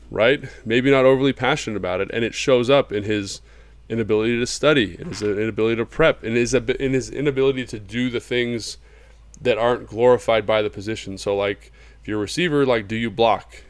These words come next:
If you're a receiver, do you make that tough catch over the middle? And I think you can easily compare, juxtapose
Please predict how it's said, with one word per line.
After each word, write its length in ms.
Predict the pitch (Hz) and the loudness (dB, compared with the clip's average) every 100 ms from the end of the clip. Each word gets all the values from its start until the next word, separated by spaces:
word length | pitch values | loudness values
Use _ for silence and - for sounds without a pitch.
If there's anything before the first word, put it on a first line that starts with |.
| - | -18
If 120 | - | -10
you're 140 | 107 | -6
a 20 | |
receiver, 440 | 107 - 175 143 123 | -4 -4 -4 -2 -2
do 100 | 110 | -2
you 100 | 110 | -2
make 220 | 113 120 | -2 0
that 180 | 117 110 | -2 -2
tough 260 | 120 107 | -4 -4
catch 220 | - 110 110 | -4 -4 -2
over 140 | 104 | -4
the 80 | 101 | -4
middle? 320 | 104 95 82 - - - | -2 -4 -6 -16 -20 -16
And 140 | - 117 | -4 -2
I 80 | 113 | 0
think 160 | 131 | 0
you 100 | 139 | -2
can 160 | 131 127 | -2 0
easily 300 | 131 127 131 | 0 -2 -4
compare, 640 | - 110 127 151 135 127 - - - - - - - - - - | -2 -6 0 2 2 0 -8 -20 -20 -20 -20 -20 -20 -20 -20 -18
juxtapose 880 | 127 123 131 - 113 143 156 135 - | -2 2 2 0 -2 2 2 2 -4